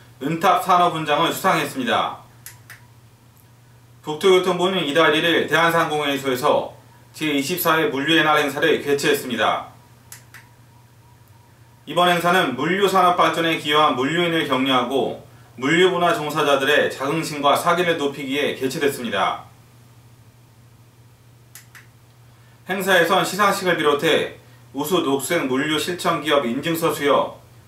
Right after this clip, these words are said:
미래 물류 포럼 등 다채로운 행사가 열렸습니다. 이날 행사에는 최정호 국토교통부 차관을 비롯해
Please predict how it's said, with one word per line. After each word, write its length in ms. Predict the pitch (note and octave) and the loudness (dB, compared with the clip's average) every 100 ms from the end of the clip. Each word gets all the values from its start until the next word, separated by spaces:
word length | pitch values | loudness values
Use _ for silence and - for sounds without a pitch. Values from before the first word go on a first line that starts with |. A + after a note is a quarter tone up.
| - | -16
미래 300 | B2 D3 E3+ | -6 0 0
물류 280 | C#3+ D3+ E3 | 0 0 0
포럼 240 | D#3+ D3 | 2 0
등 320 | C#3 D3 A#2 - - - - | 2 -2 -4 -10 -20 -20 -16
다채로운 500 | - C#3 C3+ D#3+ D#3+ | -4 -2 0 0 0
행사가 480 | D#3+ D3+ C#3+ C#3+ - - | -2 -2 0 2 2 2
열렸습니다. 760 | C#3+ D#3+ - B2 A2+ A#2 - - - - - - - - - - _ _ - _ - - _ _ - - - | 2 0 0 -2 -2 -2 -4 -14 -20 -20 -20 -20 -20 -20 -20 -20 _ _ -20 _ -20 -20 _ _ -20 -20 -4
이날 260 | D#3+ E3 | 0 2
행사에는 560 | D#3+ E3+ D#3+ F3+ C#3+ G#2 | 2 2 2 2 0 -2
최정호 520 | - F#3+ F#3 F3+ F3 | -2 2 4 4 2
국토교통부 680 | - C#3 F#3+ F3+ E3 E3+ E3 | 0 -4 2 2 2 0 -2
차관을 360 | E3 D3+ D3 C#3 | 0 2 2 0
비롯해 560 | C3+ C3+ D3+ A2+ - | 0 0 0 0 -2